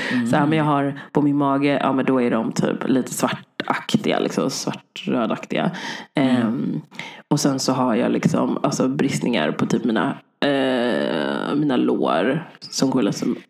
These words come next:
Speaker 2: mot rumpan typ. Alltså, då
Speaker 1: Men får
Speaker 2: är
Speaker 1: jag,
Speaker 2: det. Ja.
Speaker 1: får jag bara fråga en sak
Speaker 2: Absolut.
Speaker 1: kring det då
Speaker 2: Ja.
Speaker 1: på magen? Eftersom du säger också att du vart ju mer, alltså, tänkte mer på dina bristningar då när du
Speaker 2: Mm.
Speaker 1: gick upp och ner i vikt när du var yngre.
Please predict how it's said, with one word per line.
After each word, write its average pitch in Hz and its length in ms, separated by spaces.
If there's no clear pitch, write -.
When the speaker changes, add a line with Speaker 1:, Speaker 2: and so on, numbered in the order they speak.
Speaker 2:
mot 131 200
rumpan 143 320
typ. - 160
Alltså, 143 180
då 139 120
Speaker 1:
Men 185 100
får - 120
Speaker 2:
är - 80
Speaker 1:
jag, - 80
Speaker 2:
det. 180 120
Ja. 180 200
Speaker 1:
får 185 100
jag 175 60
bara 147 100
fråga 113 300
en 98 80
sak - 100
Speaker 2:
Absolut. 165 220
Speaker 1:
kring 127 120
det - 340
då - 160
Speaker 2:
Ja. 127 120
Speaker 1:
på 120 60
magen? 123 340
Eftersom 127 260
du 120 80
säger 107 340
också 113 220
att 107 220
du 135 140
vart - 320
ju 107 60
mer, 110 300
alltså, 123 200
tänkte 120 420
mer - 160
på - 80
dina - 180
bristningar - 400
då 104 160
när 98 120
du 92 100
Speaker 2:
Mm. 147 140
Speaker 1:
gick 214 80
upp - 140
och - 60
ner 95 160
i 101 60
vikt - 260
när 85 80
du 104 80
var 101 140
yngre. 131 380